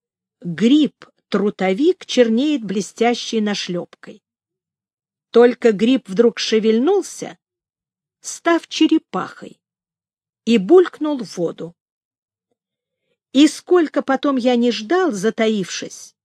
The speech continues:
не поднялась больше, видно, простившись с небом и солнцем до весны. Пока я ждал и смотрел,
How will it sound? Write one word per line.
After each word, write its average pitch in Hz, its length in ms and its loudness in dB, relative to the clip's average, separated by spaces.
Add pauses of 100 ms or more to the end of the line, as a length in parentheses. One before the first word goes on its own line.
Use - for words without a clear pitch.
(680)
не 226 200 2
поднялась 277 680 -2
больше, 151 540 -12 (720)
видно, 196 380 -2
простившись 190 720 -6
с - 120 -16
небом 180 440 -4
и 160 40 -14
солнцем 277 680 -4 (580)
до 165 140 -2
весны. 180 560 -8 (1800)
Пока 226 340 2
я 233 200 2
ждал 233 600 0
и 220 120 -4
смотрел, 214 760 -2